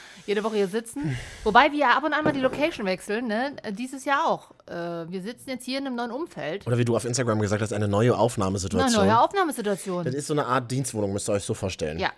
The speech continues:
Speaker 2: Wir haben ja auch viele gefragt, wo nehmt ihr das jetzt immer auf?
Speaker 1: Ja.
Speaker 2: Das ist eine Dienstwohnung.
Speaker 1: Ist eine Dienstwohnung.
Speaker 2: Mhm.
Speaker 1: Äh, und das Gute ist, jetzt, dadurch, dass wir das jetzt, ähm,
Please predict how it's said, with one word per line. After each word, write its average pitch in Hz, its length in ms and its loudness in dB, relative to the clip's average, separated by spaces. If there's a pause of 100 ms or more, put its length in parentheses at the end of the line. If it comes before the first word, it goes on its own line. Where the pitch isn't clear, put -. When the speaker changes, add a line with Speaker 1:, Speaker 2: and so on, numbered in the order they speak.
(140)
Speaker 2:
Wir 107 120 -4
haben 131 160 4
ja 123 80 4
auch 123 60 -2
viele 135 180 0
gefragt, 123 240 -2
wo 127 240 4
nehmt 123 240 2
ihr 131 80 0
das 123 140 -4
jetzt 120 120 -4
immer 104 160 -6
auf? 110 300 0
Speaker 1:
Ja. 185 140 0
Speaker 2:
Das - 80 -12
ist - 40 -8
eine 147 100 0
Dienstwohnung. 104 540 -2
Speaker 1:
Ist 220 160 -10
eine 220 80 -4
Dienstwohnung. 285 580 -4 (120)
Speaker 2:
Mhm. 117 220 -6 (280)
Speaker 1:
Äh, 247 300 0
und 233 180 -6
das 233 100 -8
Gute 320 260 -4
ist, - 360 -6
jetzt, 240 300 -6 (200)
dadurch, 220 260 0
dass 233 160 -6
wir 220 60 -6
das 208 140 -6
jetzt, 214 260 -6
ähm, 202 260 -4